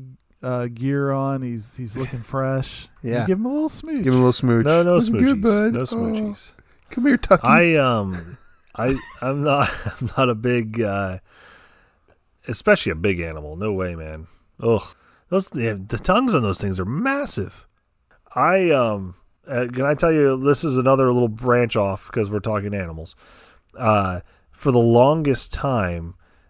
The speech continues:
Speaker 3: a, a goal of mine was to have, uh, a, a fight amongst a couple of animals. Um, n-, kind of like chicken fighting, but not,
Speaker 2: Yeah.
Speaker 1: What are
Speaker 3: maybe
Speaker 1: you,
Speaker 3: not
Speaker 1: Michael
Speaker 3: ex-,
Speaker 1: Vick?
Speaker 3: extreme.
Speaker 2: <laughs> I was gonna, the Michael Vick of our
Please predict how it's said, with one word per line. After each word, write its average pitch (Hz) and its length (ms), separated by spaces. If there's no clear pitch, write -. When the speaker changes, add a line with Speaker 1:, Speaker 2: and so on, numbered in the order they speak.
Speaker 3:
a, 104 280
a 101 40
goal 123 480
of 101 120
mine 95 580
was 104 300
to 110 160
have, 110 640
uh, 92 400
a, 92 500
a 90 260
fight - 600
amongst 113 420
a 110 40
couple 123 320
of 98 60
animals. 139 580
Um, 196 520
n-, 175 320
kind 190 280
of 233 100
like 190 220
chicken 113 340
fighting, 98 400
but 117 140
not, 139 360
Speaker 2:
Yeah. 95 120
Speaker 1:
What 165 140
are 156 40
Speaker 3:
maybe 147 120
Speaker 1:
you, 156 80
Speaker 3:
not 156 160
Speaker 1:
Michael 123 100
Speaker 3:
ex-, 104 120
Speaker 1:
Vick? 113 220
Speaker 3:
extreme. 92 600
Speaker 2:
<laughs> - 60
I 190 120
was 175 100
gonna, 127 200
the 110 60
Michael 117 260
Vick 110 240
of 110 120
our 104 300